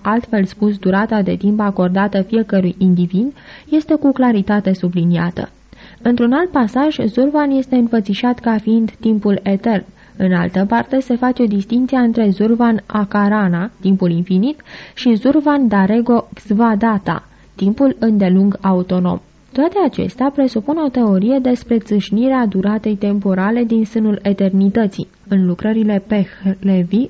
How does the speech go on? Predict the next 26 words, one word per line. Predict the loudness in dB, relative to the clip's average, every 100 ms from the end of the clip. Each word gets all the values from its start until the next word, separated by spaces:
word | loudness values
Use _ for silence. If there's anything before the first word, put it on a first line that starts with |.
| -8 -12 -4
timpul | -2 0 0 0
îndelung | 0 2 2 2
autonom | 2 2 0 0 0 0
răsare | 0 -2 0 0 0
din | 2 0
timpul | 0 0 0 0
infinit | 0 0 0 0 0
și, | -2 -4
după | 0 0
o | 0
durată | 0 0 0 0
de | 0 0 0
doisprezece | 0 0 -2 -4 -4 0
mii | 2 2
de | 2
ani, | 0 -2 -8 -20 -10
se | -2
reîntoarce | 2 2 2 2 0 -2 -2
în | 2 2 2
el. | -2 -4
Teoria | -2 0 0 0 -2
ciclurilor | -2 -2 -2 0 0 0
de | -2 -6 -8
câteva | -6 -4 -4 -2
milenii | -2 -2 -2 -4 -6 -10 -16 -20 -12 -8 -8
este | -4 -2 0 -2